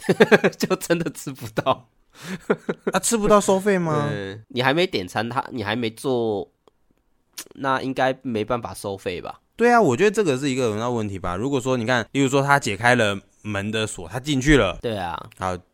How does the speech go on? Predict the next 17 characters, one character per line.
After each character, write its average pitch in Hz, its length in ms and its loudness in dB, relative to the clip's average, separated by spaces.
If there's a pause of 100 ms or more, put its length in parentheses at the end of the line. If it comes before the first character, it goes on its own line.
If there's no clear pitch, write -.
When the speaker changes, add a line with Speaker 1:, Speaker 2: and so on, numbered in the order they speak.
(200)
Speaker 2:
结 127 120 0
果 123 120 4
菜 123 160 0
单 117 140 0
解 101 100 -6
不 87 100 -12
开， 90 320 -8
请 156 140 -4
问 220 120 2
你 131 60 0
要 135 160 4
让 156 160 4
他 151 60 2
出 151 120 -2
去 151 160 -4
吗？ 135 300 -4
Speaker 1:
哦。 92 300 -12